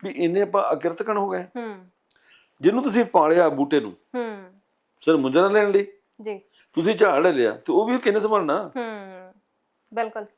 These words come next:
Speaker 1: ਉਹ ਆਪਾਂ ਸਰਕਾਰ ਨੂੰ ਜ਼ਿੰਮੇਵਾਰ ਠਹਿਰਾਈ ਜਾਂਦੇ ਆ।
Speaker 2: ਹੂੰ।
Speaker 1: ਸਰਕਾਰ ਸਾਨੂੰ ਕੀ ਦੇ ਸਕਦੀ ਆ? ਸਰਕਾਰ ਵਿਗਿਆਨਕ ਢੰਗ ਨਾਲ ਸਾਨੂੰ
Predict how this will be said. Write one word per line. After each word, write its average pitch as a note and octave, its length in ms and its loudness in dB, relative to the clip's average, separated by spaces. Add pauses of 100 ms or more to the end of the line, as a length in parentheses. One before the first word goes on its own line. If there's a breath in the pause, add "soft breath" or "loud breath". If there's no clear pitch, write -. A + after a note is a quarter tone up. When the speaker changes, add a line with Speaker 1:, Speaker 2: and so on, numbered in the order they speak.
(140)
Speaker 1:
ਉਹ G#3 160 0
ਆਪਾਂ A3 120 4
ਸਰਕਾਰ B2 340 4
ਨੂੰ C#3+ 100 0
ਜ਼ਿੰਮੇਵਾਰ D3 220 2
ਠਹਿਰਾਈ D3+ 180 2
ਜਾਂਦੇ D#3 240 0
ਆ। D#3 40 -6 (140)
Speaker 2:
ਹੂੰ। G#3 260 -14
Speaker 1:
ਸਰਕਾਰ E3 440 2
ਸਾਨੂੰ G3 220 0
ਕੀ G3 140 -6
ਦੇ F#3 120 4
ਸਕਦੀ D#3 320 -2
ਆ? D3+ 80 -2
ਸਰਕਾਰ C#3+ 400 -2
ਵਿਗਿਆਨਕ C#3+ 340 0
ਢੰਗ D#3+ 120 -2
ਨਾਲ C3+ 140 -2
ਸਾਨੂੰ C#3 420 -4